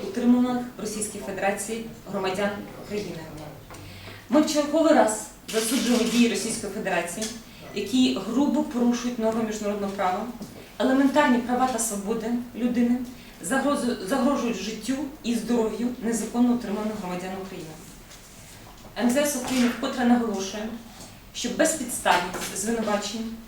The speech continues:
та незаконність перебування під вартою є яскравим доказом того,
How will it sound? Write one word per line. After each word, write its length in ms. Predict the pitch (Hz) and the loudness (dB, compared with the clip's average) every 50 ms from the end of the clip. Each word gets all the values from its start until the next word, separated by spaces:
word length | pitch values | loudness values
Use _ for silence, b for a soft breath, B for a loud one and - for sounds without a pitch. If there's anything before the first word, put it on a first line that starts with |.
| - - - | -20 -18 -2
та 180 | - 226 208 220 | 0 2 4 6
незаконність 760 | 254 302 302 240 262 294 - - 208 202 190 185 175 - - | 6 6 6 6 4 0 -2 -4 -4 -4 -4 -4 -6 -8 -6
перебування 580 | - 226 233 202 202 220 220 220 202 196 202 190 190 | -4 -4 -2 -2 -2 0 0 2 2 2 0 -2 -4
під 120 | - 208 - | -4 -6 -2
вартою 380 | 190 196 185 196 196 214 226 233 - - - B B B B B B - 180 175 | -2 -2 -2 -2 -4 -8 -8 -8 -8 -10 -10 B B B B B B -12 -4 2
є 140 | 233 247 - | 4 4 4
яскравим 720 | - - 233 247 240 - - 262 254 247 226 202 196 190 175 156 - | 4 2 2 2 2 0 0 2 4 6 6 6 4 -2 -2 -2 0
доказом 360 | 233 240 233 214 202 190 185 185 - | 0 0 0 -2 -6 -6 -8 -8 -6
того, 300 | 190 226 226 220 233 269 | -4 -2 -2 -2 -2 -6